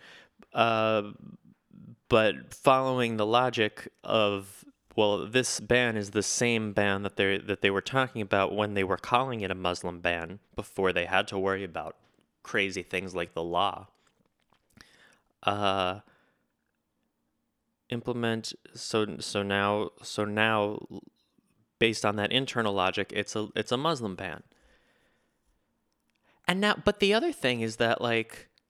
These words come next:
based on external logic, otherwise known as logic, it's also a Muslim ban. Uh, so, so why, why does the case hinge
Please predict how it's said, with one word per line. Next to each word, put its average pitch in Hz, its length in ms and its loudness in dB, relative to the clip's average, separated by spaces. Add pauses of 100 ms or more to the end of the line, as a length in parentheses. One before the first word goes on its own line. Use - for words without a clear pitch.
(680)
based 175 260 4
on 127 180 2
external 123 540 2
logic, 90 520 0 (300)
otherwise 120 460 4
known 113 220 2
as 98 180 -2
logic, 107 640 -2 (380)
it's 202 240 0
also 269 380 2
a 104 60 2
Muslim 92 380 -2
ban. 80 220 -10 (1800)
Uh, 131 560 0 (160)
so, 160 640 0 (1600)
so - 220 0
why, 160 520 4
why 143 240 4
does 196 160 0
the 190 80 2
case - 480 0
hinge 117 800 -4